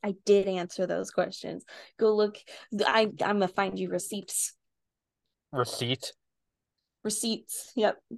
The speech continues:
Speaker 1: I'm gonna go find those.
Speaker 2: You're, you're pulling the, you're, you're, you're pronouncing the P in that. Anyway.
Speaker 1: Yeah.
Speaker 2: Um, either way, um,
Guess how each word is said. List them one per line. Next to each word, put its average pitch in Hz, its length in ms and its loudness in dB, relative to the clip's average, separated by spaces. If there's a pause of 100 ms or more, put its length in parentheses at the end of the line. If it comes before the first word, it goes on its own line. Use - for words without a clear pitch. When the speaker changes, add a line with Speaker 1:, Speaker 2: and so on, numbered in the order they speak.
(100)
Speaker 1:
I'm 208 100 -6
gonna 202 60 -4
go 214 100 -2
find 202 320 0
those. 190 320 -2 (200)
Speaker 2:
You're, 113 200 -2
you're 131 120 0
pulling 135 300 8
the, 120 220 8
you're, 131 160 0
you're, 127 300 4
you're 123 100 4
pronouncing 127 460 2
the 107 160 0
P 113 200 -6
in 95 160 -2
that. 92 280 -2
Anyway. 113 500 8
Speaker 1:
Yeah. 262 280 8 (280)
Speaker 2:
Um, 117 380 10
either 170 240 8
way, 127 480 10 (500)
um, 113 540 0